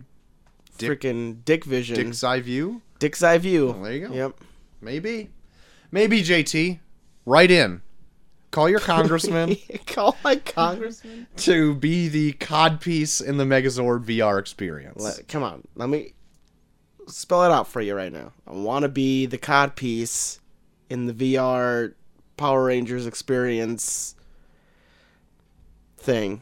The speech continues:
Speaker 2: I don't even know what the fuck this is.
Speaker 1: I don't, we've gone off the rails at this
Speaker 2: <laughs> We've
Speaker 1: point.
Speaker 2: gone, I'm lost.
Speaker 1: More movie news, J T. Uh,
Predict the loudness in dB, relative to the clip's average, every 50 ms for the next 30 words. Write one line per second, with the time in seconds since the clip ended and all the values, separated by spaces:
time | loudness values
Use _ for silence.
0 | -8 -4 0 2 2 2 2 0 -2 -4 -6 -10 -10 -10 -12 -10 -12 -16 -14 -12
1 | -14 -14 -14 -16 -18 -16 -12 -10 -10 -10 -10 -10 -10 -10 -8 -6 -4 -4 -4 -4
2 | -6 -8 -8 -8 -6 -4 -4 -2 -4 -4 -6 -8 -8 -10 -6 -4 -4 -4 -4 -4
3 | -4 0 0 0 0 0 -2 0 0 -2 -2 -4 -8 -6 -4 -2 -2 -2 -2 -4
4 | -6 -8 -12 -16 -20 -20 _ _ _ _ _ _ _ _ _ _ _ _ _ _
5 | -20 -20 _ 0 6 10 10 10 12 12 12 10 10 10 8 8 8 6 4 6
6 | 8 8 8 8 6 4 2 2 4 4 4 2 0 -2 0 6 8 10 10 12
7 | 12 10 10 10 8 6